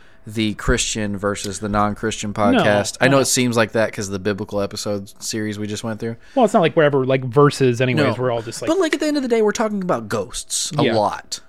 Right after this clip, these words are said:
Speaker 1: And
Speaker 2: Yeah.
Speaker 1: we're talking about things on the, quote, "other side"
Speaker 2: Mm-hmm.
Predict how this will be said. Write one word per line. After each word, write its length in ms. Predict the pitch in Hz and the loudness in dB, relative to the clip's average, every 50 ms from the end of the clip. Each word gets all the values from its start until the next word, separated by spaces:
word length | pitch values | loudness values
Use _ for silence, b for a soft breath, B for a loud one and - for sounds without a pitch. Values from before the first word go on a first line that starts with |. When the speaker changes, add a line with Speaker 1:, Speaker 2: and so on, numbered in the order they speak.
| - - - | -12 -4 -2
Speaker 1:
And 100 | - 156 | 0 0
Speaker 2:
Yeah. 40 | 139 | 0
Speaker 1:
we're 100 | 143 131 | 0 -2
talking 380 | 143 151 143 131 135 131 131 | -2 -2 -4 -4 -4 -6 -6
about 440 | 131 123 135 131 127 120 113 113 - | -4 -2 0 2 2 2 0 0 -4
things 360 | - - 147 143 143 135 131 | -8 -8 -6 -6 -4 -4 -4
on 120 | 135 127 123 | -4 -2 -2
the, 160 | 123 120 - - - - - - | -4 -6 -8 -10 -18 -20 -20 -16
quote, 340 | - - 143 135 131 131 - - - - | -6 -2 0 0 0 -2 -4 -8 -4 -2
"other 240 | 127 131 127 127 117 | 0 0 0 0 -2
side" 500 | - - 117 104 101 90 76 - - - | -2 -2 0 0 -2 -2 -4 -8 -10 -8
Speaker 2:
Mm-hmm. 180 | 147 143 143 | -6 -6 -6